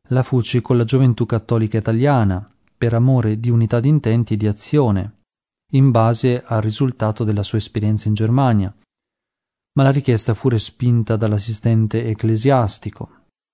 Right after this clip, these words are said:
Il santo continuò a far parte del movimento, ma in parte se ne distaccò, non condividendo l'impostazione troppo intellettualistica che il movimento aveva preso,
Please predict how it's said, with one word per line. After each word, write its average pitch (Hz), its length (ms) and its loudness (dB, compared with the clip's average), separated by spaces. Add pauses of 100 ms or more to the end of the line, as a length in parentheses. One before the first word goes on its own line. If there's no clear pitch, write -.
(920)
Il 127 100 -2
santo 131 400 2
continuò 120 320 2
a 110 40 -2
far 113 180 -2
parte 120 260 -2
del 113 160 2
movimento, 127 1000 2
ma 123 240 0
in 131 220 -2
parte 127 340 -2
se 127 160 -2
ne 120 140 2
distaccò, 120 1080 -4 (300)
non 127 260 0
condividendo 123 800 0
l'impostazione 117 760 -2
troppo 131 340 -4
intellettualistica 117 1400 -4
che - 140 -6
il 110 100 0
movimento 113 640 -2
aveva 104 420 -4 (440)
preso, 120 640 -2